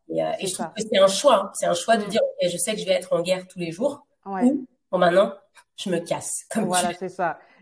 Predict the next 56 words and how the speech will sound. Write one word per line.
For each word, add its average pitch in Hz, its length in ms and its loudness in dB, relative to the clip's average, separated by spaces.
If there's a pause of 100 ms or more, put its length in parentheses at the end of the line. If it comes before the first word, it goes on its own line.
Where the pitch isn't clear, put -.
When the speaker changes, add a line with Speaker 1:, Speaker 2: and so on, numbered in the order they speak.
Speaker 2:
Et 208 80 -6
moi, 233 80 2
Speaker 1:
Mm. - 40 2
Speaker 2:
c'est - 80 -6
vrai 247 100 0
que 247 60 -8
je - 60 -18
suis 226 300 -4
très 254 220 -2
politique, 254 600 -8
euh, 208 140 2
comme, 220 240 -4
euh, 196 340 2
je 196 60 -12
sais - 60 -20
pas 262 100 -2
si 262 80 -8
tu - 60 -20
connais 254 200 -6
la 233 120 -2
rappeuse 208 580 -6 (100)
Kenny 220 260 -8
Ar-, 208 120 -8 (220)
Arcana, 208 580 -6 (300)
Speaker 1:
Ouais. - 340 4
Speaker 2:
euh, 185 40 -10
argentinaise. 196 680 -6 (340)
Et 269 220 0
en 226 80 -2
fait, 277 160 -4
elle 254 120 -4
avait 196 160 -2
une 196 100 -12
phrase 247 380 -6
que - 100 -20
moi, 208 80 -10
j'avais 185 140 -6
retenue 208 380 -8
et 190 60 -8
que 165 60 -14
j'ai, 160 680 -10
vraiment 208 280 -6
qui, 185 280 -10
qui 190 120 -14
me 190 60 -8
fait 233 200 -4
écho. 240 320 -4 (240)
Elle 196 160 -6
dit, 214 140 -10
en 269 100 -4
fait, 262 240 -8
on 220 60 -10
combat 233 400 -6
pas 247 120 -6
le 220 120 -6
système, 226 600 -8